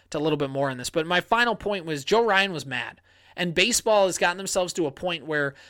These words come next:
they're so worried about sometimes the numbers where they don't look at the human element. These are still people, and these are, like, Joe Ryan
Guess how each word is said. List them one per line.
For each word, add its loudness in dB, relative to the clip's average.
they're 0
so 2
worried 4
about 0
sometimes 0
the -2
numbers -4
where -2
they 0
don't -4
look -2
at -10
the -8
human -8
element. -6
These -6
are 0
still 2
people, -12
and -8
these -4
are, 0
like, -2
Joe 4
Ryan 0